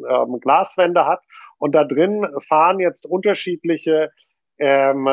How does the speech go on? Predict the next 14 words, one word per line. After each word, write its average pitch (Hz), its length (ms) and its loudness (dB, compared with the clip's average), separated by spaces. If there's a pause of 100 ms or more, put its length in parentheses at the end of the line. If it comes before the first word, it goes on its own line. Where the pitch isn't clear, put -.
(460)
autonome 147 480 0
Roboter. 151 460 0 (480)
Und, 127 520 -2
äh, 135 200 0
genau 143 440 2
das, 175 420 -2
ne, 175 180 -2
so, 165 220 -2
so 143 120 -4
ein 135 240 -10 (200)
ganz 156 320 -2
praktisches - 1000 -4 (100)
Hands-on 170 920 0
entwickeln, 165 680 -2